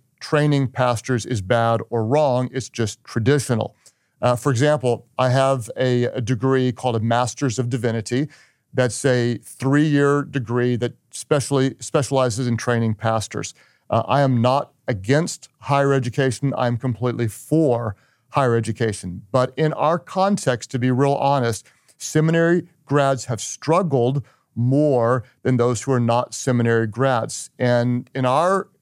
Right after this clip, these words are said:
context, it's oftentimes, uh, those who are spiritually minded business leaders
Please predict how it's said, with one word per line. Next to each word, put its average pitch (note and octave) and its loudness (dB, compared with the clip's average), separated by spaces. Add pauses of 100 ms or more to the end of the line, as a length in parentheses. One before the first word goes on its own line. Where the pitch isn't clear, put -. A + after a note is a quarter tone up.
context, B2 0 (380)
it's C3 0
oftentimes, C#3 0 (320)
uh, B2 2
those C#3 0
who D3+ -4
are A#2 0
spiritually D#3 0
minded B2 0
business C3+ -2
leaders G3+ -2